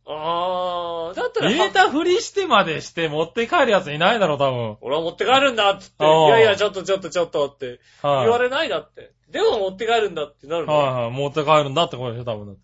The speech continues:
Speaker 1: 頑固な人だと。
Speaker 2: 自分の意思をさ。
Speaker 1: 頑固な人が、
Speaker 2: う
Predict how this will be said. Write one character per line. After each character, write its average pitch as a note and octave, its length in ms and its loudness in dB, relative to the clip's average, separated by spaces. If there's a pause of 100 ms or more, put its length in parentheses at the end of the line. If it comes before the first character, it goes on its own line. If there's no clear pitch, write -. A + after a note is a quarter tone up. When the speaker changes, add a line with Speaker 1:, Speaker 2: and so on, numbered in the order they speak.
(180)
Speaker 1:
頑 C#4 260 -4
固 A3+ 120 -6
な E3 60 -2
人 D3+ 120 -6
だ E3 60 -6
と。 C#3+ 60 -2
Speaker 2:
自 D3 120 -4
分 D3 140 -4
の C#3 100 -2
意 D#3+ 100 -2 (280)
思 A2+ 100 -4
を G2 60 -12
さ。 G2+ 280 -12 (100)
Speaker 1:
頑 B3+ 240 -8
固 A3 160 -10
な G#3+ 120 -8
人 G#3 200 -8
が、 A3+ 640 -2
Speaker 2:
う - 20 -6